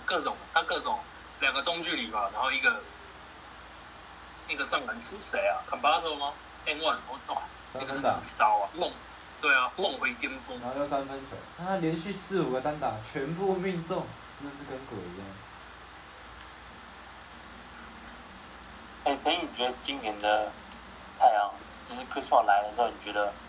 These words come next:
Speaker 3: 差异性最多的是什么？其实 Chris Paul 来了，带给这球队哪里不一样？你觉得？
Speaker 1: 没有，我跟你讲，最大的一个点就是，如果 Devin Booker 他可能连续拿五分，对手就开始，开始 double team 他，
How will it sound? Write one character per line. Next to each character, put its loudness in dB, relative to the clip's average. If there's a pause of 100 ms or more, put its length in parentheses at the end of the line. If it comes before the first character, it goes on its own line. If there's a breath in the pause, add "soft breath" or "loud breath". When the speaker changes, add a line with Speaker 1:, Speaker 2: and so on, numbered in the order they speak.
(680)
Speaker 3:
差 6
异 -4
性 -10 (160)
最 -4
多 -2
的 -8
是 -14
什 -14
么？ -14 (600)
其 -10
实 -10
Chris -2
Paul 8
来 10
了， 4 (640)
带 8
给 0
这 0
球 -4
队 4
哪 8
里 -4 (300)
不 -2
一 -6
样？ 2 (320)
你 -10
觉 -4
得？ -4 (640)
Speaker 1:
没 -10
有， -2
我 -2
跟 4
你 2
讲， 6
最 4
大 6
的 4
一 -2
个 -8
点 -12
就 -10
是， -10 (1600)
如 0
果 4
Devin 4
Booker 2
他 6
可 4
能 -2
连 0
续 -4
拿 4
五 -4 (100)
分， -6 (360)
对 2
手 0
就 4
开 4
始， 0 (400)
开 6
始 -2
double 6
team -10 (100)
他， 0